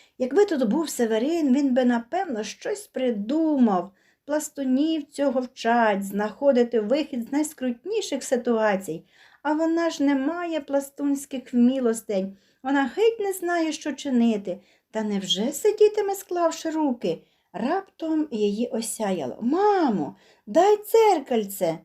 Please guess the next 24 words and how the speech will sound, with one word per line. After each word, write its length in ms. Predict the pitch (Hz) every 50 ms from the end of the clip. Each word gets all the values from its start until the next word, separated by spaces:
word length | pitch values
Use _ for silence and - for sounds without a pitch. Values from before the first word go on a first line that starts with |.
| _ _ _ _ _ _
"Ай, 260 | - 277 311 302 294 - _
правда, 560 | - 403 392 370 302 247 214 208 190 - - 233
причепурись, 960 | - - 440 453 453 - - 339 - - 277 254 226 214 196 180 175 - - -
бо 140 | 294 440
геть 420 | 453 415 233 214 214 202 185 - -
розпатлалась". 1000 | 247 254 254 - - _ - 226 196 185 185 - 190 175 165 165 147 123 - - _ _ _ _ _ _ _ _ _ _ _ _ _ _ _ _ -
Проте 280 | - 208 208 - 262
Наталочка 680 | 277 285 285 285 349 370 381 339 302 - - - 190
придумала 640 | 190 - 202 196 185 185 - 339 302 254 208 196 196 - -
інше. 460 | - 180 160 113 - - - - - _ _ _ _
Сонячний 640 | - - - 220 214 208 196 - - 196 185 185 175
зайчик 580 | 180 - - 311 359 339 - - - 277 - -
побіг 420 | _ - 175 165 175 214 339 359 - _ -
до 80 | 196
гайочку. 640 | 196 190 180 165 160 156 151 151 - - - - 190 - _ - _ _ _ _
"Може, 300 | - 285 320 302 311 311
там 280 | 311 - 320 311 302 294
хтось 440 | - - - 311 294 262 - - 262
є, 540 | 247 226 240 285 330 349 359 349 339 311
може, 320 | 262 240 247 247 247 240 233
помітить. 760 | 233 - 247 220 214 247 349 370 349 294 - 240 226 - 208
Близь, 640 | 202 202 226 302 370 381 359 330 311 302 - - -
близь, 720 | 247 226 226 240 247 370 403 403 370 339 320 302 302 -
близь. 560 | 247 220 226 269 381 403 392 370 339 - -